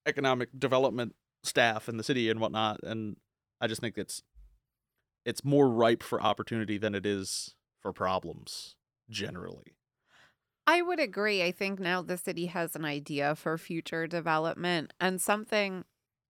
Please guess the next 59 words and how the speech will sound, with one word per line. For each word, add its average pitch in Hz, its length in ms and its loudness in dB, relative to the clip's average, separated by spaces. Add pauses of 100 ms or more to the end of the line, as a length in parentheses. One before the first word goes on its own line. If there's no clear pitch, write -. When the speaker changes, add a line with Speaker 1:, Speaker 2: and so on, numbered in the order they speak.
(120)
Speaker 2:
that 180 180 4
happened 160 340 2
last 214 300 0
year 196 140 4
on 170 140 4
the 165 100 0
al 143 180 2
fresco 147 540 2
also 170 420 2
was 147 500 2 (440)
they 208 120 4
had 196 180 2
things 202 300 0
like 170 220 0
yoga 170 400 6
classes. 160 540 2
They 185 120 0
also 254 300 2
hosted 190 520 -4
events 127 520 -4
down 196 240 0
there, 202 220 2
and 120 80 2
Speaker 1:
Yeah, - 20 2
Speaker 2:
I 117 40 0
Speaker 1:
that's 127 160 6
Speaker 2:
think - 0 -
Speaker 1:
gonna 127 160 0
be 117 80 0
happening 101 380 -4
this 95 200 -10
year, 233 120 4
too. 247 280 8
Speaker 2:
Yeah, 143 260 4
and, 202 260 -4 (360)
you 202 80 0
know, 190 300 4 (220)
if 175 140 -2
they're 175 160 4
going 175 240 4
to 190 100 -2
develop 175 440 4
Valley 165 300 4
Court 180 280 0
Park, 185 300 4
maybe 175 280 0
you 180 140 -2
keep 185 320 -6
an 180 100 2
open 170 420 0
green 165 320 -2
space 165 380 0
so 170 120 4
people 175 320 0
could 190 140 4
do 185 160 6
yoga 165 420 6
on 165 200 6
Saturday 160 500 4